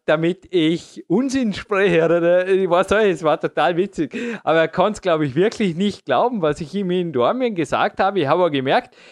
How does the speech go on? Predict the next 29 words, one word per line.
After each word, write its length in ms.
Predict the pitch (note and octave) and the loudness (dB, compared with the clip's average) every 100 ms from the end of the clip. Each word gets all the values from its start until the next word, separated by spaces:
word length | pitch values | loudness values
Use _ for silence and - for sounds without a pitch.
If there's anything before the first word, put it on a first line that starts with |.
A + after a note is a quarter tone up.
| - _ | -20 _
ich 120 | - | -6
musste 320 | F#3 F#3+ E3+ | -4 -2 -4
zum 180 | E3 C#3+ | -4 -2
Teil 300 | C#3+ F3+ F3 | 0 2 2
auf 260 | D#3 C#3+ - | 0 -2 -6
ihn 380 | E3+ E3+ E3 C#3+ | -4 -2 -4 -6
ziemlich, 640 | F#3+ G#3+ G#3+ F3+ - - | -6 -2 0 -2 -8 -12
ja, 240 | - E3+ E3+ | -2 0 0
nachhaltig 720 | B2 C3+ - D#3+ F#3 - E3+ | 0 0 2 0 0 -2 -2
reinreden. 600 | D3 E3 F#3 F3+ G3+ A3 E3 | 0 0 0 0 0 -2 -2
Und 540 | C#3+ D3+ C#3+ - - | -2 -4 -8 -12 -2
da, 360 | C3+ E3+ F#3 - _ - _ _ - | 2 2 0 -4 _ -20 _ _ -4
ja, 520 | B2 F3+ E3 B2 C3+ D#3 | 0 2 0 -2 -8 -8
ich 160 | D3 | -4
sage 240 | E3 D#3 D3+ | -2 0 -2
einfach, 240 | D#3 D3 - - - - E3+ | -2 -4 -8 -12 -16 -16 -16
wenn 280 | D3 D3 F3 | -2 -2 0
ich 340 | E3+ D#3 - | 0 -2 -8
natürlich 540 | D#3 D3 F#3+ G3 D3 D3 | -8 -4 -2 -2 -2 -4
als 160 | C3+ | -4
Coach 300 | - E3 F#3 | -2 -2 0
engagiert 560 | E3+ E3 D3+ D3 F#3 - | -2 -2 -4 -2 -4 -2
wäre, 420 | D3+ D#3 F#3 E3+ _ | 0 2 0 -2 _
da 80 | C3 | -8
kennst 320 | - E3 E3+ | -4 -4 -2
auch 160 | D3+ - | -4 -2
du 220 | E3 F#3+ | -2 -2
mich, 200 | F#3+ F3+ | -2 -6
Sven, 360 | - D3 F#3 | -2 -2 -2